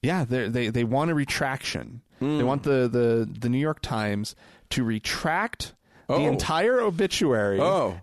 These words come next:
Speaker 1: and to write one that's favorable.
Speaker 2: And to write, no, they want to, they, they, if they retract it, then he comes back alive, I think.
Speaker 1: Shh.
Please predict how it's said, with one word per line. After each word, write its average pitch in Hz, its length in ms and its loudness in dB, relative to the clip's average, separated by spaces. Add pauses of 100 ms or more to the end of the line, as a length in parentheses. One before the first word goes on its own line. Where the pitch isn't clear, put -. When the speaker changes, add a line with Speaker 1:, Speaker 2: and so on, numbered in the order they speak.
Speaker 1:
and 131 140 0
to 165 100 0
write 147 280 2
one 131 360 0
that's 120 220 -2
favorable. 143 800 2
Speaker 2:
And 123 160 2
to - 100 2
write, 160 280 0
no, 233 280 2
they 151 120 2
want 165 360 0
to, 139 100 -8
they, 135 300 0
they, 156 640 0
if 131 140 -2
they 156 140 0
retract 190 500 0
it, - 180 -2
then 127 160 2
he 127 120 0
comes 131 240 -2
back 127 240 -2
alive, 117 520 -2
I 73 100 -8
think. - 180 -6
Speaker 1:
Shh. - 480 -4